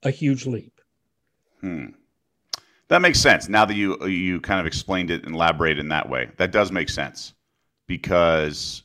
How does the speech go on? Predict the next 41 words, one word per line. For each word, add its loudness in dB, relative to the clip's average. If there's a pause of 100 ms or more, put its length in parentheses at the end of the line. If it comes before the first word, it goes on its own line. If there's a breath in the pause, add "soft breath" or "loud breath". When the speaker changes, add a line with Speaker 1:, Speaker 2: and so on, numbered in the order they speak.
Speaker 2:
you -4
know, -2
maybe 0
you -4
just -6
hit -6
the -4
ground -2
running 0
as -8
a -6
rookie -6 (580)
and, -6 (1300)
you -6
know, -4
we -4
can't 2
expect -6
the -20
same -8
thing -10
the -16
second -10
year. -16 (360)
So -12
Speaker 1:
I 0
mean, 4
I 8
think 4
you, 2
you 2
can 0
maybe 2
expect -6
the -6
same -6
thing -8
the -8
second -10
year, -10 (160)
but 0